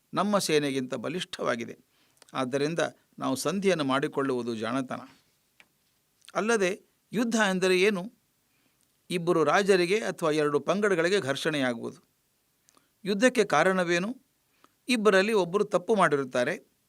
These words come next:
ಇನ್ನೊಬ್ಬರಿಗೆ ಅನ್ಯಾಯವಾಗಿರುತ್ತದೆ. ಆದ್ದರಿಂದ ಪರಸ್ಪರರು ಹೊಡೆದಾಡುತ್ತಾರೆ. ಅಂದರೆ ಯುದ್ಧ ಮಾಡುವಾಗ ಎರಡು ತತ್ವಗಳಿಗೆ ಘರ್ಷಣೆಯಾಗುತ್ತದೆ.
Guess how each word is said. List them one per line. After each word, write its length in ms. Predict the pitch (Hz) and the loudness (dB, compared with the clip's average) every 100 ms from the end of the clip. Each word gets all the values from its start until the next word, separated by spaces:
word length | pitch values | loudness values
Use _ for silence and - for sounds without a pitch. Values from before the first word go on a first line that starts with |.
| _ _ 240 | _ _ -4
ಇನ್ನೊಬ್ಬರಿಗೆ 440 | 214 190 196 214 | 0 2 4 4
ಅನ್ಯಾಯವಾಗಿರುತ್ತದೆ. 1080 | 151 175 208 185 147 127 127 120 123 - - _ _ _ _ 165 | 4 2 2 2 0 0 -4 -6 -10 -12 -18 _ _ _ _ 0
ಆದ್ದರಿಂದ 440 | 170 156 170 214 | 0 0 0 0
ಪರಸ್ಪರರು 640 | 208 165 190 - 147 185 | 0 2 0 0 -2 -2
ಹೊಡೆದಾಡುತ್ತಾರೆ. 760 | 147 147 156 131 123 - 131 - _ _ _ _ _ _ _ _ _ _ - | -2 0 2 0 -2 -8 -8 -14 _ _ _ _ _ _ _ _ _ _ -4
ಅಂದರೆ 560 | 135 123 135 226 - _ _ _ _ - | -2 0 0 -2 -8 _ _ _ _ -2
ಯುದ್ಧ 220 | 190 180 | 0 2
ಮಾಡುವಾಗ 640 | 165 143 143 143 147 147 98 - _ _ | 2 4 2 2 2 2 -2 -4 _ _
ಎರಡು 300 | - 143 147 | 0 2 2
ತತ್ವಗಳಿಗೆ 680 | 135 202 202 220 175 160 190 | 2 0 2 2 4 2 0
ಘರ್ಷಣೆಯಾಗುತ್ತದೆ. 920 | 147 135 - 175 147 120 120 113 120 | -2 -4 -2 0 0 -2 -6 -10 -14